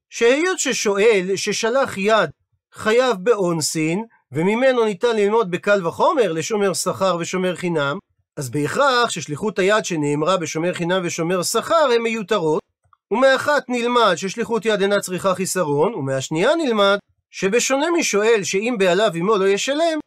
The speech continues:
שומר שכר או שומר חינם ששלחו יד, גם אם הבעלים נמצאים עמם, הם צריכים לשלם. ועל פי דברי רב, ששני הפסוקים של שליחות יד בעצם מיותרים לדרשה, אז ולמאן דאמר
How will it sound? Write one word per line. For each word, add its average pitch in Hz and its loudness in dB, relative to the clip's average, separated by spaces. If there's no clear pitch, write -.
שומר 170 -2
שכר 220 -2
או 226 2
שומר 196 -2
חינם 190 0
ששלחו 156 -6
יד, 294 2
גם 185 0
אם 139 -4
הבעלים 147 -2
נמצאים 147 -2
עמם, 294 2
הם 285 -2
צריכים 190 -6
לשלם. 156 -2
ועל 165 2
פי 359 0
דברי 233 2
רב, 220 4
ששני 190 -6
הפסוקים 254 -4
של 220 -4
שליחות 196 -4
יד 220 2
בעצם 226 2
מיותרים 240 0
לדרשה, 208 0
אז 175 -2
ולמאן 180 2
דאמר 180 2